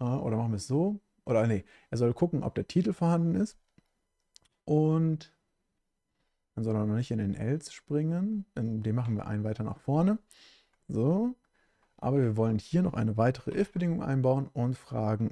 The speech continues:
ob I S B N, äh, ist vorhanden in Buch.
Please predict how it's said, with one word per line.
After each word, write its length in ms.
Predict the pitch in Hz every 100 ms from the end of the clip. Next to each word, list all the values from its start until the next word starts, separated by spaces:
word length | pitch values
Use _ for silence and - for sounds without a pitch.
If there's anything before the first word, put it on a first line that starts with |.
| -
ob 340 | 117 104 - - _ _ _ _
I 180 | 120 120
S 280 | 110 101 -
B 400 | 110 98 110 104
N, 380 | - 139 151 160 - _ _ _ _ _ _ _ _ _ _ _ _
äh, 380 | 127 113 110 110
ist 260 | - 117 -
vorhanden 680 | 110 95 107 104 104 98 95 -
in 440 | - 104 98 90 92 - 107 -
Buch. 380 | 104 107 180 262